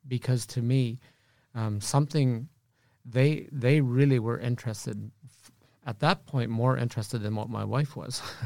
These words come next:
<laughs> uh, in the beginning. She, she was kind of, and struggling. We had many struggles, but she, she struggled with that.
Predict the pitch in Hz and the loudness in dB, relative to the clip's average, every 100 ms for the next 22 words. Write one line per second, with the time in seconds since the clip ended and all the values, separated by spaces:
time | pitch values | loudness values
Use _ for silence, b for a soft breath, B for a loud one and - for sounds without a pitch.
0 | - - - - - 120 123 127 123 113 | -12 -18 -20 -20 -4 -4 2 2 4 2
1 | 107 127 117 - 151 143 B B B B | 0 0 0 2 4 2 B B B B
2 | - 147 139 - 131 123 113 104 - - | 0 4 4 4 4 6 4 -2 -8 0
3 | 156 151 143 - - 143 120 117 127 143 | 2 2 -2 -6 4 4 6 2 4 4
4 | 120 110 120 110 - 151 131 104 101 127 | 2 0 0 0 -2 -2 0 -4 -2 -2
5 | - B B B B - - 139 123 120 | -4 B B B B -6 2 2 2 -2
6 | - 156 143 147 117 110 127 110 | -4 -2 2 2 2 2 0 -2